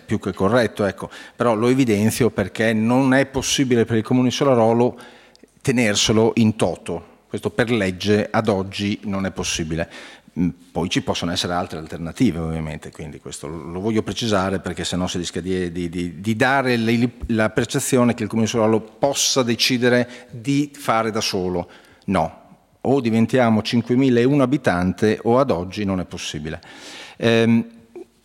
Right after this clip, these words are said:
passerei a questo punto al voto sul punto delle politiche europee. Chi è favorevole? Chi si astiene? Due astenuti.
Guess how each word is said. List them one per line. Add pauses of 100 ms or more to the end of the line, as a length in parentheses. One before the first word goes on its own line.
(300)
passerei
a
questo
punto
al
voto
sul
punto
delle
politiche
europee. (520)
Chi
è
favorevole? (1700)
Chi
si
astiene? (500)
Due
astenuti.